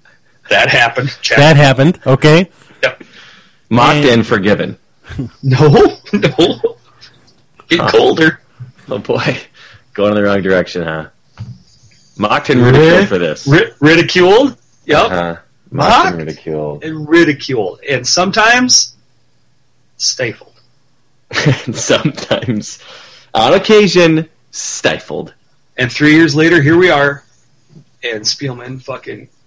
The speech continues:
Speaker 1: went up, moved up, picked Ponder, and we spent the next three years, the prime of A P's career, wasting it, finding out what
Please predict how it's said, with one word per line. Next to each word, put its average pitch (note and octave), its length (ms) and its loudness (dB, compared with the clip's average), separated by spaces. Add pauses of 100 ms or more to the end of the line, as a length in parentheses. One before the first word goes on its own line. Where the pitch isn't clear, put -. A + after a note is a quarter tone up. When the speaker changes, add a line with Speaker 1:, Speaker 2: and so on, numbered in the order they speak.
(720)
Speaker 1:
went B2+ 280 -4
up, G3+ 240 0 (640)
moved E3 280 0
up, D#3+ 220 -4 (340)
picked - 260 -12
Ponder, D#3 500 -4 (240)
and B2+ 80 -16
we B2+ 80 -10
spent C3+ 260 -8
the B2+ 60 -12
next - 500 -8
three G3 220 -6
years, A#2 480 -4 (640)
the D#3+ 140 -2
prime E3+ 560 0
of - 120 -16
A C3 160 -4
P's C#3 300 -2
career, B2+ 560 -6 (1120)
wasting C3+ 760 0
it, A2+ 120 -8 (140)
finding C3 420 -2
out A#2+ 220 -2
what B2 140 -6